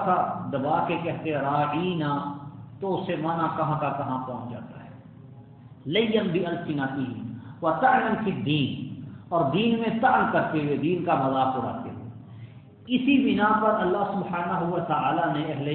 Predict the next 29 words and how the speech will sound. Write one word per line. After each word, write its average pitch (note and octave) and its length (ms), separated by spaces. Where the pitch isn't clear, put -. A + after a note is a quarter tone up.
ایمان C3 440
کو B2+ 60
کہا C3+ 360
تھا، C3+ 140
"لا D3+ 140
تقولوا C#3 580
راعنا C3+ 540
وقولوا D#3 600
انظرنا B2 380
واسمعوا"، A#2+ 720
کہ E3 160
تم F#3+ 120
راعنا D3+ 580
نہ E3 180
کہا D#3+ 280
کرو، F#3 280
چونکہ G3 180
یہ F#3 280
اب D#3 160
راعنا F3+ 640
کو F#3 100
انہوں F3+ 240
نے F3+ 60
مذاق D3 440
بنا D3+ 180
دیا D#3+ 340
ہے، - 220
تو E3 120
راعنا F#3+ 440